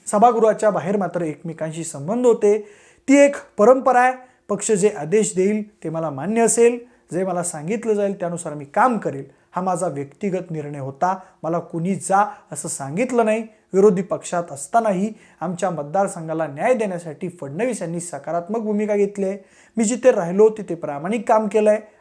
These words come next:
भाजपमध्येही प्रामाणिकपणे काम करणार आहे." राज्यात भाजपला जास्तीत जास्त जागा कशा मिळतील याचा प्रयत्न करणार आहे.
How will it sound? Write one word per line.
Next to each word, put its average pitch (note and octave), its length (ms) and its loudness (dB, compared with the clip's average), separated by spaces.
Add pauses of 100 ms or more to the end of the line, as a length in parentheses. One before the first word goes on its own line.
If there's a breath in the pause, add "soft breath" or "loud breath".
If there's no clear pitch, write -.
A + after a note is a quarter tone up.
भाजपमध्येही E3 800 -2
प्रामाणिकपणे D#3 720 -8
काम E3 300 -6
करणार C3 340 -8
आहे." - 240 -18 (160 soft breath)
राज्यात D#3+ 320 -2
भाजपला D3+ 580 -6 (300 soft breath)
जास्तीत A3 340 2
जास्त F3 320 -6
जागा E3 340 -6
कशा G#3+ 160 0
मिळतील G#3 320 -2
याचा E3+ 200 -4
प्रयत्न G3 360 -8
करणार G#3+ 320 2
आहे. G#3 120 4